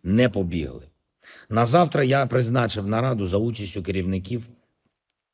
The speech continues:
правоохоронних органів України, С Б У, М В С, Д Б Р, також будуть керівники набу, сап, голова Державної прикордонної служби України,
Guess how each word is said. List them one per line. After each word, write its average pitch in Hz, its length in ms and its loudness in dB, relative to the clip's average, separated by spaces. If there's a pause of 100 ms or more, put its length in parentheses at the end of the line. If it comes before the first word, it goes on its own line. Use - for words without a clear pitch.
(160)
правоохоронних 101 680 0
органів 120 380 0
України, 113 440 -4 (340)
С 110 160 0
Б 92 140 0
У, 127 300 2 (100)
М 98 180 -2
В 92 60 2
С, 110 340 2
Д 90 140 -2
Б 90 140 0
Р, 110 260 0
також 95 400 -4
будуть 87 380 -6 (240)
керівники 101 760 0
набу, 107 600 2
сап, 110 480 -4 (200)
голова 107 480 2 (300)
Державної 107 560 2
прикордонної 117 720 2
служби 110 380 0
України, 110 500 -4